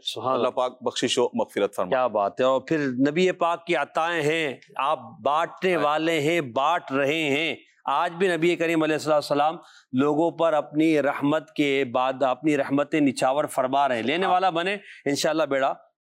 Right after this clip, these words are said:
Speaker 1: پار ہو
Speaker 2: اگر
Speaker 1: جائے
Speaker 2: ابھی
Speaker 1: گا۔
Speaker 2: تو دیکھیں، ابھی بھی تو وہ تو فیضان جاری ہے۔ مدینے
Speaker 1: بالکل۔
Speaker 2: میں ہر ایک کو ہمیں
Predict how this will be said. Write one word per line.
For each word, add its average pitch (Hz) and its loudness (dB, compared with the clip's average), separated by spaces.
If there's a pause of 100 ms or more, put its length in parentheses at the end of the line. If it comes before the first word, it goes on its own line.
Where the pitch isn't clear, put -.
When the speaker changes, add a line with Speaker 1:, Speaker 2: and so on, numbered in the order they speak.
(100)
Speaker 1:
پار 139 2
ہو 120 0
Speaker 2:
اگر 151 0
Speaker 1:
جائے 190 0
Speaker 2:
ابھی 151 -2
Speaker 1:
گا۔ 190 -2
Speaker 2:
تو 220 0
دیکھیں، 160 -2
ابھی 139 0
بھی 202 0
تو 202 2
وہ 180 4
تو 190 0
فیضان 156 0
جاری 135 0
ہے۔ 120 2
مدینے 131 0
Speaker 1:
بالکل۔ 156 0
Speaker 2:
میں 151 -2
ہر 139 0
ایک 156 0
کو 131 0
ہمیں 190 -2